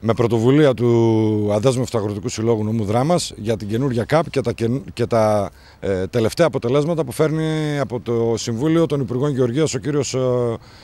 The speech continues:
Υπουργός, ο κύριος Τσαφτάρης. Θα μας ενημερώσει για το τι γίνεται και τα,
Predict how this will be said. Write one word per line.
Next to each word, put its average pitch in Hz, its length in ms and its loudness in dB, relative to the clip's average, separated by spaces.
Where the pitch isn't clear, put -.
Υπουργός, 123 480 4
ο - 20 -10
κύριος 123 180 0
Τσαφτάρης. 104 520 -2
Θα 113 720 4
μας 113 180 0
ενημερώσει 127 580 4
για 110 160 2
το 113 160 -2
τι 156 160 0
γίνεται 127 520 2
και 120 140 -2
τα, 117 240 0